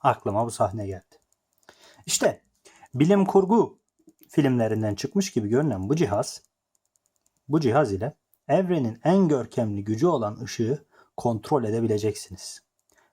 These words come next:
Ben bu yüzden bu ürünü tanıtırken sihirli bir kutu olduğunu söyledim. Tabii ki bu ürünü sadece eğlence amaçlı bir ürün olarak düşünmeyin. Böyle detaylı özelliklere sahip bir ürün sayesinde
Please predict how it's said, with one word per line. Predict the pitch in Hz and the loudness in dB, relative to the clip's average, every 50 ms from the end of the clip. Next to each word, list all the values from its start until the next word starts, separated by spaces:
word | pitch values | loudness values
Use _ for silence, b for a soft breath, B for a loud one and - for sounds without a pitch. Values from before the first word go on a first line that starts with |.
| _ _ _ | _ _ _
Ben | 151 165 175 165 160 | 4 4 4 4 2
bu | 185 208 | 2 2
yüzden | 190 139 107 101 - 113 120 151 165 165 - _ _ | 2 0 -2 -4 -4 -4 -2 -2 -4 -6 -10 _ _
bu | - 147 175 160 127 | -2 0 2 2 2
ürünü | 110 104 98 95 | 0 -2 -6 -4
tanıtırken | - - 113 120 123 - - 143 - - 160 160 165 160 - _ _ _ _ _ | -4 -2 -2 -2 -2 -4 -6 -6 -4 -2 0 0 0 -2 -6 _ _ _ _ _
sihirli | - - - - 143 151 156 151 147 127 | -18 -8 -6 -2 -2 0 0 0 0 0
bir | 117 120 117 | 0 -2 -4
kutu | - - - - | -6 -8 -4 -2
olduğunu | 135 110 101 98 104 104 117 139 | -2 -2 -2 -2 -4 -4 -4 -4
söyledim. | - - 113 104 104 104 101 101 85 - _ _ _ _ _ _ _ _ _ _ _ _ _ _ _ _ _ _ _ _ _ _ _ _ _ _ _ _ _ _ _ _ _ | -4 -2 -2 -2 -2 -2 -4 -6 -10 -12 _ _ _ _ _ _ _ _ _ _ _ _ _ _ _ _ _ _ _ _ _ _ _ _ _ _ _ _ _ _ _ _ _
Tabii | - 180 180 185 156 120 - | 2 2 4 4 2 0 -2
ki | - 120 101 - _ _ _ _ _ _ _ | -6 -10 -10 -10 _ _ _ _ _ _ _
bu | - 165 175 | 2 4 4
ürünü | 151 135 117 113 110 104 | 4 4 2 0 -4 -4
sadece | - - 135 143 143 120 110 101 110 | 2 4 4 4 4 2 -2 -6 -4
eğlence | 107 110 113 110 120 117 120 127 127 | -2 -2 0 0 0 0 0 2 2
amaçlı | 120 117 110 104 - - 123 107 | 2 0 -2 -4 -4 -4 -4 -2
bir | 110 110 117 | -2 -2 0
ürün | 131 127 123 117 | 0 0 0 -2
olarak | 117 104 98 95 92 92 92 - - | -2 -2 -4 -4 -6 -6 -10 -12 -16
düşünmeyin. | - - - 135 113 104 95 90 - _ _ _ _ _ _ _ _ _ _ _ _ _ _ _ _ _ _ _ _ - | -18 -8 -6 -6 -4 -4 -8 -10 -12 _ _ _ _ _ _ _ _ _ _ _ _ _ _ _ _ _ _ _ _ -6
Böyle | 120 123 170 196 175 139 123 120 | -2 2 2 2 2 2 0 -2
detaylı | 123 - - 131 135 139 160 165 | -2 0 0 0 2 2 0 0
özelliklere | 147 139 127 113 107 101 - - 107 101 98 | 0 0 -2 -2 -4 -6 -6 -6 -6 -6 -6
sahip | - - - 113 113 113 120 - _ - | -8 -8 -6 -4 -4 -4 -6 -6 _ -8
bir | 104 | -8
ürün | 110 110 117 120 147 151 | -6 -4 0 0 0 0
sayesinde | 147 - 123 107 98 92 - - 107 101 104 123 151 151 | 0 0 0 0 0 -4 -8 -8 -8 -6 -4 -4 -4 -6